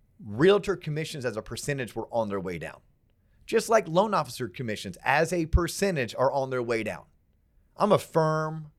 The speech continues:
believer in that, right? The work that that agent did seven years ago on a hundred eighty thousand dollar listing versus a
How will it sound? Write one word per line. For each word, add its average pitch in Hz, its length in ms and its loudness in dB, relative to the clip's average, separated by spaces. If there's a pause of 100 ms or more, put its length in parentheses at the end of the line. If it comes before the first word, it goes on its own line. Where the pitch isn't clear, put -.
believer 117 420 0
in 82 100 -8
that, - 220 -14 (640)
right? 180 220 2
The 170 80 0
work 190 360 0
that 156 140 -6
that 165 180 0
agent 156 420 -10
did 120 360 -2 (460)
seven 175 480 2
years 143 300 -4
ago 87 520 -2 (340)
on 131 160 0
a 123 160 0
hundred 175 340 -2
eighty 151 160 -4
thousand 139 380 -2
dollar 123 200 -2
listing 127 440 -2
versus 120 380 -6
a 107 360 -2